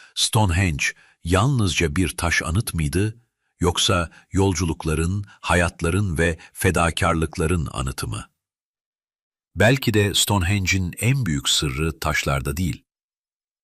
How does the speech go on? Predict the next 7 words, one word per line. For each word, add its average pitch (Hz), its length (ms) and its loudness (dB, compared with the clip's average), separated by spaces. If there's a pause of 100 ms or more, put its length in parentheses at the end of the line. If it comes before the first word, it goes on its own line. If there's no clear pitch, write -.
onlara 117 360 4
eşlik 131 340 0
eden 104 280 2
canlıların 87 560 0
sessiz - 560 -2
hikayelerinde 69 720 -2
saklıdır. - 640 -6